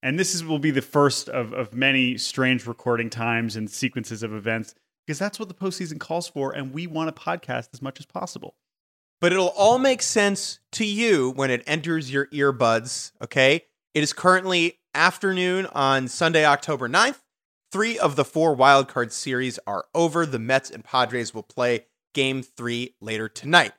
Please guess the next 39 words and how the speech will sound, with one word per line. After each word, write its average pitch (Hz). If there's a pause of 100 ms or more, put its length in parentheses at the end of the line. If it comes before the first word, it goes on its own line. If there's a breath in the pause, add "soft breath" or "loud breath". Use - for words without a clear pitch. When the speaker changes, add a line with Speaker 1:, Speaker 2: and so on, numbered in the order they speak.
(220)
Speaker 2:
This 196
podcast 180 (100)
is 160
a 151
wild 139
card 143
review 180
podcast. 113 (380)
Now, 120
you 147
might 165
say, 147 (260)
"Jake, 214
Jordan, 214 (220)
what 127
about 156
Padres 165
Mets? 233 (140)
How 135
do 170
you 185
know 196
what's 202
gonna 208
happen 226
later? 110
Are 123
you 127
looking 143
into 170
the 131
future?" 262 (220)
No. 123
At 123
the 135
end 202
of 226
this 240
podcast 190